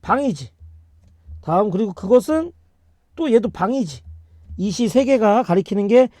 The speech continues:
더러운 방이다. 요것도 기억을 하시고. 자, 그것은, 자, soon 뜻이 뭐야? 곧 messy, 더럽게 된대. 자, 그래서 get 시 동사인데 주어가 누구야? it이란 말이야. 그럼 get에 뭘 붙여? s를 붙여야지.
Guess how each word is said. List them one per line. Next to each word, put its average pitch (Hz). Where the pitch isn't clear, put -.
더러운 190
방이다. 160
요것도 160
기억을 170
하시고. 180
자, 143
그것은, 214
자, -
soon 180
뜻이 226
뭐야? 180
곧 220
messy, 190
더럽게 190
된대. 143
자, -
그래서 156
get -
시 285
동사인데 175
주어가 226
누구야? 156
it이란 233
말이야. 127
그럼 202
get에 170
뭘 160
붙여? 240
s를 175
붙여야지. 151